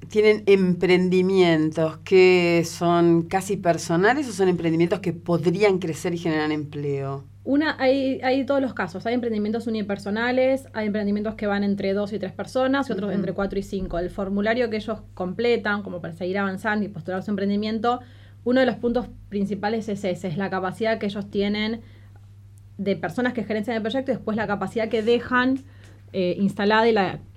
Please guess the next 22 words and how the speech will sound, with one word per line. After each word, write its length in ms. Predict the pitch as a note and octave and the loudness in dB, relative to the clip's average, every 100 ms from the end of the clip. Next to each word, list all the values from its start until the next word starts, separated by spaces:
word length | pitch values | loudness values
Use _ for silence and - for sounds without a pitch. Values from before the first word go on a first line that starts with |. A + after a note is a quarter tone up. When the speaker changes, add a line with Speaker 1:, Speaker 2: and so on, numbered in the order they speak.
| - | -4
Speaker 2:
cantidad 320 | G3 F#3 G#3 | -2 2 2
de 80 | G#3+ | 2
contrataciones 600 | G3 F3+ F3 F#3 G#3 G#3 | 2 0 -2 -2 0 2
de 100 | G3+ | 2
proveedores 320 | F#3 F#3 G3 | 2 2 2
locales 340 | F3+ F3+ F#3 - | 2 0 -2 -2
que 140 | F#3 | -2
hacen. 340 | D#3 E3+ D#3 - | -2 -2 -6 -2
La 160 | F#3 | 0
ma-, 120 | G3 | 0
Speaker 1:
Ujú. 80 | G3+ | 2
Speaker 2:
el 140 | G#3 F#3+ | 2 0
promedio 840 | - A3 A3 A#3+ C#4+ D#4+ E4 D#4 | 0 2 6 6 6 6 6 4
son 260 | - A3 A3 | 2 0 2
entre 220 | G3+ F#3+ | 2 0
dos 140 | G3 | 0
y 60 | A3+ | 0
tres 160 | G3 | -2
personas 460 | - F#3 G3+ G3+ G#3 | -4 -6 -2 -2 -2
por 160 | - F3 | -4 -4
emprendimiento 800 | E3+ E3+ F3 G3 G#3 G#3 B3 | -4 -4 -2 0 0 0 0
Speaker 1:
Sí. 320 | F3 E3 D#3+ | 0 -2 -2